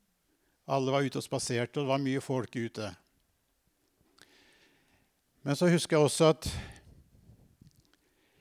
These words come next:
folk tok dette på alvor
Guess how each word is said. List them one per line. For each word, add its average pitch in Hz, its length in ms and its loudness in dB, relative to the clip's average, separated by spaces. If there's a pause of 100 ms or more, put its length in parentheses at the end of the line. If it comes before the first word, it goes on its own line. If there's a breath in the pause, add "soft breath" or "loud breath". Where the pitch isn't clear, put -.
(1200 soft breath)
folk 160 260 2
tok - 240 -8
dette 151 240 2
på 156 160 6
alvor 147 560 6